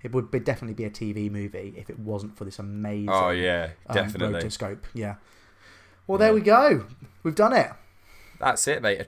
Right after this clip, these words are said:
Speaker 2: triple review.
Speaker 1: Yeah, triple review. My small
Speaker 2: Never
Speaker 1: review
Speaker 2: been
Speaker 1: of
Speaker 2: done
Speaker 1: Yardy
Speaker 2: before in the
Speaker 1: searching
Speaker 2: world
Speaker 1: and
Speaker 2: of
Speaker 1: that was amazing.
Speaker 2: podcasting.
Speaker 1: <laughs> I know, I know. Um, thank you very much. Um,
Speaker 2: Yeah.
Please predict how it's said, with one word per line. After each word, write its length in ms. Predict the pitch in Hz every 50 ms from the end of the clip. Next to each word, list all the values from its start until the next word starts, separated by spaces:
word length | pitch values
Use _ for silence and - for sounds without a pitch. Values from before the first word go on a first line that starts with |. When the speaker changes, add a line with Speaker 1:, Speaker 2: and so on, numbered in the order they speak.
| _ -
Speaker 2:
triple 520 | - - - 170 151 - - - 131 127 123
review. 580 | 123 127 123 113 127 127 131 131 117 92 76 - _ _ _ _ _ -
Speaker 1:
Yeah, 240 | 143 139 151 147 - -
triple 380 | - - - 226 220 220 240 226
review. 500 | 220 202 208 208 220 214 160 120 104 - - _ _ -
My 160 | - 156 180 180
small 240 | - 123 139 147
Speaker 2:
Never 100 | 147 131
Speaker 1:
review 160 | 147 143 151 156
Speaker 2:
been 100 | 147 139
Speaker 1:
of 60 | 131
Speaker 2:
done 260 | - 139 143 147 147
Speaker 1:
Yardy 80 | 147 143
Speaker 2:
before 200 | 143 - 117 - 139
in 60 | 135
the 60 | 82 -
Speaker 1:
searching 180 | - 143 139 -
Speaker 2:
world 340 | 107 107 107 107 107 101
Speaker 1:
and 80 | 101 98
Speaker 2:
of 60 | -
Speaker 1:
that 80 | - 123
was 120 | 117 110
amazing. 400 | 107 104 107 90 82 82 - 104
Speaker 2:
podcasting. 180 | 104 87 80 78 - - - -
Speaker 1:
<laughs> 220 | - - - - -
I 140 | 123 -
know, 340 | 170 135 120 107 - 135 - - -
I 80 | 120 - 143
know. 260 | 127 110 107 107 104 - _ _ _ - - - - _ - - _ -
Um, 400 | 151 151 156 160 160 156 - - _ -
thank 220 | - 190 190 202
you 80 | - 208
very 240 | 208 202 202 202 185
much. 500 | 185 214 269 247 - - - - - - - -
Um, 420 | 151 156 156 160 156 156 156 156
Speaker 2:
Yeah. 320 | 104 110 131 151 160 160